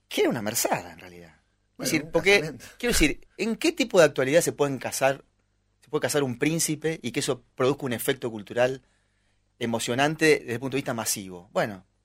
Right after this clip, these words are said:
Speaker 1: sucede.
Speaker 2: Sí.
Speaker 1: Pero yo creo que eso lo, sucede porque sostienen una mitología, sus-, sostienen algo que no puede estar sucediendo.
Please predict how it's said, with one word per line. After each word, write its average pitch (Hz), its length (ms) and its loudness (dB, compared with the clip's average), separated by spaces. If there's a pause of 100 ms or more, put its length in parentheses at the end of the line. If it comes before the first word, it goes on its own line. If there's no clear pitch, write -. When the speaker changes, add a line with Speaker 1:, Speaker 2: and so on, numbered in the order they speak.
(220)
Speaker 1:
sucede. 135 680 -8
Speaker 2:
Sí. 208 220 -14 (260)
Speaker 1:
Pero 160 160 6
yo 185 160 2
creo 262 120 4
que 233 60 4
eso 180 120 0
lo, 170 200 4
sucede 233 340 2
porque 190 160 -2
sostienen 214 460 -2
una 196 120 0
mitología, 131 580 0
sus-, - 260 -10
sostienen 220 400 0
algo 233 180 4
que 180 80 2
no 190 100 2
puede 226 220 2
estar 226 180 2
sucediendo. 151 680 -4